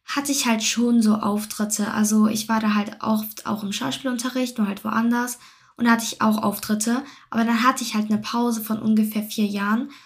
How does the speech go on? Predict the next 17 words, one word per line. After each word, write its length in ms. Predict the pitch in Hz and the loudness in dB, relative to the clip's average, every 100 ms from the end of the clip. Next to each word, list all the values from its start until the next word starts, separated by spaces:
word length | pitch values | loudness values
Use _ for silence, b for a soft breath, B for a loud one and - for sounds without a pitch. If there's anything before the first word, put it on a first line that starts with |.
| B B | B B
Und 100 | 226 | 0
es 200 | 226 220 | 0 0
war 100 | 240 | 0
jetzt 260 | 240 240 - | 0 0 0
halt 200 | 220 214 | -2 0
mein 280 | 208 214 - | 0 0 -2
erster, 800 | 214 214 226 - 240 226 226 214 | 4 4 4 -2 0 0 0 -2
etwas 320 | 214 214 214 | -4 -6 -6
größerer 560 | - 233 233 214 208 - | -4 -4 -2 -2 -2 0
Auftritt, 560 | 247 - - 302 285 247 | -2 -2 -2 0 0 0
wo 120 | 226 | 0
ich 260 | 226 - 226 | 0 0 2
halt 300 | 220 214 214 | 4 6 4
so 180 | 214 | 0
richtig 760 | 208 220 214 - 214 202 - - b b | 0 0 -2 0 0 0 -2 -12 b b
spielen 460 | - - 233 233 233 | -12 -8 0 2 2
konnte. 600 | 233 254 254 277 294 | 0 -2 0 0 0